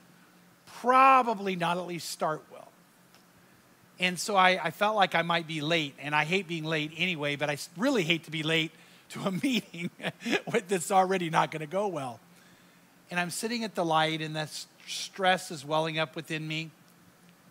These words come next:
And I thought, "Lord, I just need you right now." And I began to center my heart and, and fill my mind with God. And I really felt like the Lord said, "Look over there." And I looked, and there was an older man walking with a little child holding his hand.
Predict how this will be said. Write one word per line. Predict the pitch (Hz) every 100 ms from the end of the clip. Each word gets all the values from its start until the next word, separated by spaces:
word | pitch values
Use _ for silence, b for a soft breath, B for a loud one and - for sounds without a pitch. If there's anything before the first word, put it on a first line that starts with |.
| _ _ _ _ _ _ - -
And | 165
I | 160
thought, | 180 170
"Lord, | 185 180
I | 180
just | 165 -
need | 170 151
you | 156
right | 147 151 147
now." | 147 147 _ _ _ _ _ _ _ _ 160
And |
I | 170
began | 175 185
to | 175
center | - 190 208 214
my | 214
heart | 220 190 185 196 190
and, | 175 156 _ _ _ _ _
and | 165
fill | - 190 180
my | 175 175
mind | 165 160
with | 160 -
God. | 180 170 156 135 _ _ _ _ _ _ _ _ _ _ _ _ _ _
And | 180
I | 180
really | 214 277
felt | - 294
like | 277 -
the | 220
Lord | 196 185
said, | - 180
"Look | 185 247
over | 220 214
there." | 202 - - -
And | 156
I | 160
looked, | 170 185 -
and | 156
there | 160
was | 151
an | 147 143 - -
older | 190 262 269
man | 214 165 165 160
walking | 160 160 196 170
with | 156
a |
little | 165 165 165
child | 185 147 147
holding | 143 147 143
his | 139 -
hand. | 135